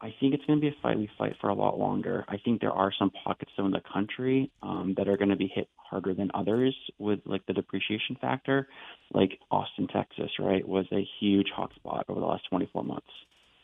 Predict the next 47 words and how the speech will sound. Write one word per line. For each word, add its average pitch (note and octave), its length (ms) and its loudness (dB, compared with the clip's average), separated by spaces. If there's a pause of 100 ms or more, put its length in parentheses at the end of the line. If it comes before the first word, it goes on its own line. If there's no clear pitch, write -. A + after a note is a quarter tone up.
(120)
There F#2+ 120 2
are G2 60 0
spots - 360 -2 (100)
in G2 180 6
Georgia - 340 0
and E2+ 200 -2
Florida F#2 300 2
as F2 100 -2
well F#2+ 180 2
that E2+ 100 0
are, F#2+ 160 0 (140)
that - 100 -6
had - 260 0 (180)
exponential G2 480 -2
growth F2+ 260 2 (120)
compared F#2 300 0
to G2 60 -2
what G2+ 140 0
they're G2 180 0
typically G2+ 380 -4
used G2+ 220 -8
to. D#3 200 4 (520)
I G#2 140 -2
think A#2 240 4
those G2 300 2
areas G#2+ 420 0
are G2+ 60 -4
going G2 300 2 (100)
to, G2 320 -2 (340)
uh, F#2 200 -4 (200)
slow G2+ 160 4
down G2 240 4
much F#2+ 200 -2 (140)
faster. D3 460 -4 (540)
I G2+ 80 -6
feel C#3 140 4
like C3 200 -4
Portland A#2+ 280 0
area, A2+ 380 2
honestly, A2 400 2
like, G#2 200 0 (540)
it's, G#2 140 -4 (140)
it, G2+ 260 0 (680)
I G#2+ 100 2
don't A#2+ 180 2
foresee G#2+ 340 -4
that G2+ 240 2